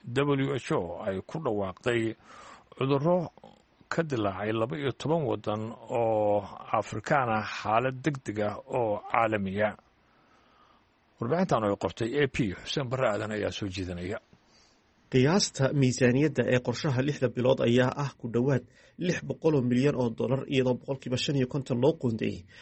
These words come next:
Speaker 2: wax ka qabashada cudurka ee afar iyo toban waddan oo ay dhibaatadu saamaysay iyo xoojinta diyaargarowga shan iyo toban waddan oo kale. Agaasimaha guud ee xarunta qaaradda Afrika u qaabilsan xakamaynta iyo ka hortagga cudurrada, Doctor John Kaseya,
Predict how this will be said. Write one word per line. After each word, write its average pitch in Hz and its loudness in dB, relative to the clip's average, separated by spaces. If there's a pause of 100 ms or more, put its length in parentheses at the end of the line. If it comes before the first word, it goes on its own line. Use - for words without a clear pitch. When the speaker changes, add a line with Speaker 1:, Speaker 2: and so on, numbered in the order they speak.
(180)
Speaker 2:
wax 123 0
ka 123 -10
qabashada 135 4
cudurka 135 0
ee 135 2
afar 147 -2
iyo 135 2
toban 135 -2
waddan 131 0
oo 120 4
ay 117 2
dhibaatadu 117 -2
saamaysay 113 -2
iyo 131 0
xoojinta 127 -4
diyaargarowga 110 4
shan 139 -2
iyo 123 0
toban 120 -2
waddan 110 0
oo 113 -2
kale. - -6 (680)
Agaasimaha 123 4
guud 131 -2
ee 127 2
xarunta 127 -4
qaaradda 123 -2
Afrika 131 -6
u 135 2
qaabilsan 123 -4
xakamaynta 123 -2
iyo 127 2
ka - -6
hortagga 123 0
cudurrada, 120 2 (420)
Doctor 131 0
John 147 2 (320)
Kaseya, 135 4